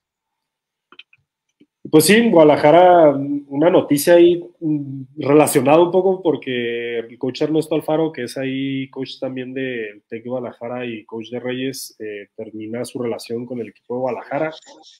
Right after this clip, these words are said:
Entonces, pues, no sé, habrá ahí algún tipo de crisis con el coach, no lo sé, pero, pues, bueno,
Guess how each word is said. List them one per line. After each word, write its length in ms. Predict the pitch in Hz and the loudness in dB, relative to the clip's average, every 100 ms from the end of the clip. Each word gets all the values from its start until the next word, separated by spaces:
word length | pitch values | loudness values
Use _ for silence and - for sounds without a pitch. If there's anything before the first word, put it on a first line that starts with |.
| _ _ _ | _ _ _
Entonces, 720 | - 107 - 107 101 117 117 117 | -14 -14 -12 -14 -6 -4 -4 -8
pues, 100 | 104 | -16
no 120 | 104 | -14
sé, 240 | 101 113 110 | -10 -6 -6
habrá 300 | 107 107 107 | -6 -8 -8
ahí 360 | 110 113 113 | -6 -6 -6
algún 340 | 110 107 107 110 | -6 -10 -18 -20
tipo 400 | 113 - 117 113 | -20 -8 -4 -4
de 120 | 113 | -4
crisis 420 | - 123 - 117 | -8 -8 -8 -12
con 120 | 117 101 | -14 -14
el 100 | 98 | -8
coach, 260 | 120 120 | -8 -6
no 100 | 110 | -4
lo 100 | 117 | -4
sé, 360 | 113 165 180 - _ _ _ _ _ | 0 0 0 -6 _ _ _ _ _
pero, 720 | 123 113 110 107 107 107 104 - | 2 2 2 0 -4 -6 -8 -10
pues, 100 | 107 | -6
bueno, 400 | 123 120 110 | -2 -2 -4